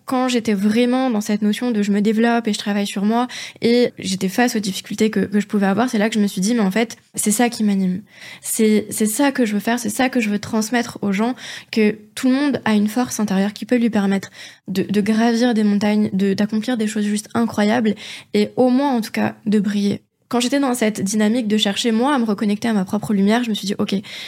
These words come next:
euh, je me fais cette promesse de quand, euh, j'aurai retrouvé cette lumière, quand j'aurai incarné vraiment cette lumière qui a, qui a en moi, qui a été éteinte,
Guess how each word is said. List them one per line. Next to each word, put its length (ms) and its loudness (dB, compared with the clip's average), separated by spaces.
euh, 220 2
je 140 2
me 160 4
fais 160 0
cette 180 -2
promesse 380 0
de 100 2
quand, 300 -2
euh, 60 4
j'aurai 220 2
retrouvé 400 0
cette 240 -2
lumière, 260 2
quand 120 2
j'aurai 200 2
incarné 420 2
vraiment 300 2
cette 220 -6
lumière 300 0
qui 140 -4
a, 140 -4
qui 140 -4
a 60 2
en 100 2
moi, 260 2
qui 100 -4
a 40 2
été 200 2
éteinte, 380 -2